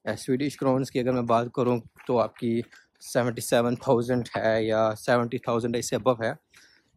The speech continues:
तो आपने जब यहाँ move करके आओगे तो आपने अपने self expense भी देखने हैं, आपने अपना living, अ, आपने जहाँ पर रहना है वो भी manage करना है, वो तमाम चीज़ें हैं वो आप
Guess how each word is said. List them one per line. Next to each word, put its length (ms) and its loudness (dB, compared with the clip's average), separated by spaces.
तो 320 4
आपने 360 4
जब 180 2
यहाँ 220 2
move 160 6
करके 320 0
आओगे 280 0
तो 100 -2
आपने 280 0
अपने 440 0
self 360 0
expense 460 -2
भी 80 0
देखने 300 -4
हैं, 160 -4
आपने 300 -2
अपना 260 -8
living, 480 4
अ, 300 -10
आपने 420 2
जहाँ 240 -2
पर 120 4
रहना 280 4
है 180 0
वो 280 2
भी 120 0
manage 320 2
करना 280 0
है, 240 0
वो 80 -2
तमाम 300 0
चीज़ें 280 -4
हैं 180 -2
वो 200 8
आप 380 8